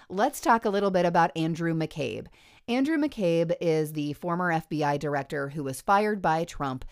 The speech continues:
the day before he was supposed to, um,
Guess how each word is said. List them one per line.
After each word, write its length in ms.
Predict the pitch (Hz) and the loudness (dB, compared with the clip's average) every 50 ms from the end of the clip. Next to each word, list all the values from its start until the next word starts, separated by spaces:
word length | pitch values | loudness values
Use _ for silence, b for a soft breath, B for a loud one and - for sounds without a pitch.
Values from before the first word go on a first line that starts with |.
| b b b b b b b | b b b b b b b
the 120 | 165 180 | -4 -2
day 240 | 160 151 208 269 320 | 0 4 4 4 4
before 440 | 269 277 - - 359 320 285 262 277 | 4 0 -2 0 4 6 6 6 4
he 120 | 277 277 | 2 -2
was 160 | 254 247 262 - | -2 -2 -2 -4
supposed 480 | 233 226 233 220 214 214 - - - - | -4 -2 -2 -2 -2 -2 -4 -6 -10 -8
to, 320 | 233 208 196 190 185 185 | -6 -4 -4 -2 -2 0
um, 520 | 170 165 160 160 160 160 165 170 170 175 | 0 0 0 -2 -2 -4 -6 -10 -12 -14